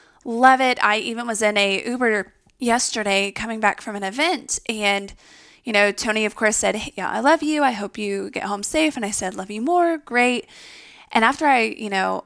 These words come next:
hopped off the call, the Uber said, "Oh, was that your boyfriend?" And I said, "Oh, no, it was my husband." And he goes, "Oh, it's your husband?" I said, "Yeah."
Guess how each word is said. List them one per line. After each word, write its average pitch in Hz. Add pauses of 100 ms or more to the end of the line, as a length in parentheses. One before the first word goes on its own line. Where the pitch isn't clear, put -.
hopped 254
off 247
the 214
call, 262
the -
Uber 277
said, 254
"Oh, 302
was 349
that -
your 269
boyfriend?" 339 (120)
And 269
I 262
said, 294
"Oh, 403
no, 415
it 370
was 381
my 415
husband." 262 (480)
And -
he 247
goes, 208
"Oh, 427
it's 453
your 247
husband?" - (600)
I -
said, 262
"Yeah." 480